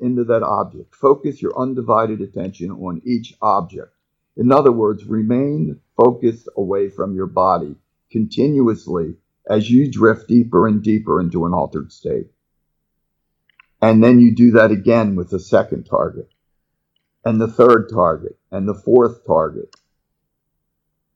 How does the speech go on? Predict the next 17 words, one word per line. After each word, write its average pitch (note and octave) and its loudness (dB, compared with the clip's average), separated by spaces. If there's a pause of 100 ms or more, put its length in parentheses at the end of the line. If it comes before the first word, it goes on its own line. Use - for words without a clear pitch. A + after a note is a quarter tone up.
(200)
And A#2 0
you A#2+ 2
maintain A#2+ 2
that A#2 -2
focus A2+ 2
until G2+ -6
you G#2+ -2
begin G2 -6
to - -14
drift. E2+ -6 (1000)
And G#2 0
many B2+ 2
people, G#2 0
that A2 2
is G2+ -2
an F#2 -6
easy, A2+ -2